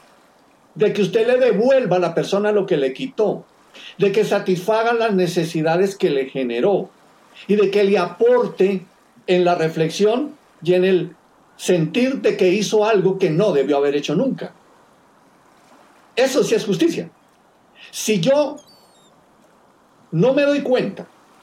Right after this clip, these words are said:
que cometí un acto dañino, que afecté a otro,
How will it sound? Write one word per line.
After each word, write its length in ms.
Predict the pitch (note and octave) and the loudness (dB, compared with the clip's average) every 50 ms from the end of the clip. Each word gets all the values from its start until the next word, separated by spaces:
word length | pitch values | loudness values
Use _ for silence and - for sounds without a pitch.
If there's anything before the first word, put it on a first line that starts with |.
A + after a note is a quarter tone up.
| _ _ _ _ _ _ | _ _ _ _ _ _
que 160 | - G#3 G3 | 0 0 2
cometí 400 | G#3 A3 G3+ G3+ G#3 - - A#3+ | 2 0 0 2 0 0 0 0
un 120 | B3 C4 C4 | 0 0 0
acto 260 | B3+ B3+ B3+ B3 A#3+ | -2 -2 0 0 0
dañino, 440 | A#3+ B3 A#3+ A3+ F3+ - E3+ - - _ _ _ _ _ _ _ _ _ | 2 2 0 0 -2 -2 -6 -10 -16 _ _ _ _ _ _ _ _ _
que 120 | - G#3 G#3 | 0 2 2
afecté 500 | G3+ G#3 G3 - G3 F#3+ F#3+ F#3+ A#3+ B3 | 2 2 0 0 -2 -2 0 0 0 0
a 120 | B3 B3+ | 2 0
otro, 320 | A#3+ F#3+ E3 - - - | 0 -2 -4 -6 -12 -16